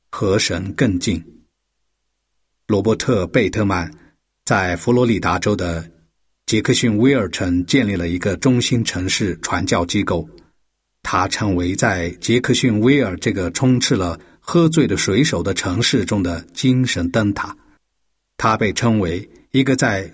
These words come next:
杰克逊威尔比任何其他人都传送更多阳光的人。贝特曼去英国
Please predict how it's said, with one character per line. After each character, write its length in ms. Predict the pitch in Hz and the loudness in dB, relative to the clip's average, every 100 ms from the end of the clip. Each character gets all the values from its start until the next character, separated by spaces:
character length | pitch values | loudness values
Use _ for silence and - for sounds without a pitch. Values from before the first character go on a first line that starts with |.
| - | -8
杰 160 | - 120 | 0 2
克 120 | 139 | 4
逊 220 | 131 127 | 4 4
威 240 | 117 147 127 | 4 4 4
尔 240 | 90 - - _ | -2 -8 -18 _
比 200 | 117 98 | 0 2
任 200 | 101 151 | 4 2
何 160 | 113 104 | 2 -2
其 200 | - 113 | -2 0
他 160 | 120 | 0
人 240 | 104 95 101 | 0 -2 0
都 160 | 120 | 0
传 280 | 123 98 101 | 0 -4 -2
送 300 | - 117 92 | 0 0 -2
更 220 | - 160 110 | 0 2 2
多 140 | 117 | 2
阳 260 | 101 90 104 | 0 0 0
光 240 | 117 107 | 0 2
的 120 | 101 | 0
人。 200 | 85 80 - _ _ _ _ _ _ _ _ _ _ _ _ - | -2 -6 -12 _ _ _ _ _ _ _ _ _ _ _ _ 0
贝 140 | 127 | 0
特 160 | 120 117 | 2 2
曼 260 | 107 90 | 2 -2
去 180 | - 123 | 0 2
英 200 | 139 156 | 4 4
国 360 | - 98 101 | 2 0 -2